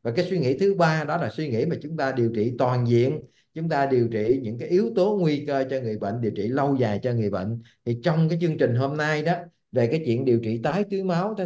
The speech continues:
thì chúng ta có đề cập đến, nhưng mà chúng ta chưa phải là đề cập nhiều lắm. Tuy nhiên, về vấn đề mà điều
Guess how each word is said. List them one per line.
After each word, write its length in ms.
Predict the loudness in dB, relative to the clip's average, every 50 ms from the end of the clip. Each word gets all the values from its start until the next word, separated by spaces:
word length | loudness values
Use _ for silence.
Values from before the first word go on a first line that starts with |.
| -4
thì 160 | -2 -2 -2 -2
chúng 160 | -4 -6 -4 -2
ta 360 | 0 0 0 0 -2 -4 -8 -14 _ _ _ _ _
có 360 | -2 0 0 2 2 2 2
đề 240 | 4 2 2 2 0 -4
cập 160 | -6 -4 0
đến, 300 | 2 4 4 4 2 0
nhưng 160 | -2 -2 -2
mà 80 | -2 -4 -4 -4
chúng 160 | -4 -4 -2
ta 160 | 0 0 -2
chưa 380 | -2 0 4 6 6 8 6 4 2
phải 180 | -2 -2 -2
là 120 | -2 -2 -2
đề 240 | 0 0 0 0 -2
cập 160 | -4 -6 -6 -2
nhiều 240 | 2 4 4 4
lắm. 220 | 4 4 2 0 -2 -6 -14 _ _ _ _ _ _ _ _
Tuy 140 | 2 4 6
nhiên, 400 | 6 6 6 6 4 2 -2 -4
về 160 | -4 -2 -2 -2
vấn 200 | -2 -2 -2 -2
đề 200 | 0 0 -2 -2
mà 160 | -4 -4 -4
điều 220 | -4 -4 -4 -4